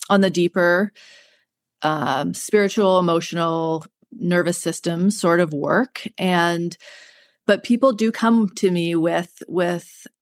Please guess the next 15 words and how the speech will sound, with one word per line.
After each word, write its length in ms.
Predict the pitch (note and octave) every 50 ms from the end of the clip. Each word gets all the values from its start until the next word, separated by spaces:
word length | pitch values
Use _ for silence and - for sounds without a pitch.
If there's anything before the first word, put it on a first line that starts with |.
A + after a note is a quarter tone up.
| _ _ _
health 320 | - - - C4 C4 - G3+
issues, 340 | E3+ - E3 D#3+ D#3+ D#3
maybe 560 | F3 E3+ E3+ E3+ F3 E3 E3 E3 E3 E3 - - - _
a, 400 | - F3+ F3 E3+ E3+ E3+ E3+ - - -
a 40 | E3+
high 540 | - - E3+ D#3 E3 E3 E3 E3 E3+ E3+ - _
hemoglobin 580 | - - G#3+ F#3+ F#3 F3 F3+ F3+ E3+ E3+ - F3
A 40 | E3+
one 180 | E3+ E3+ E3+
C 640 | F3 - - - A#3+ A3+ A3 A3 A3 G#3+ G#3+ G#3 G#3 - -
or 560 | - E3 E3 E3 E3 E3 E3 E3 E3 D#3+ D#3+ - - - - - _ _ _
weight 320 | - F3+ G3+ G3+ G3+ - -
loss 300 | F#3 G3 G3 G3 F#3+ -
challenges, 1200 | - - F#3+ F#3 F3+ F3 F3 F3 E3+ D#3+ D3+ E3 E3 E3 E3 E3 E3 E3 D#3+ D#3+ E3 - - - - -
depression, 960 | F#3 F#3 F3+ - F#3+ E3+ D#3 - - - E3+ D#3+ D#3+ D#3+ D#3+ D#3+ D#3 D#3+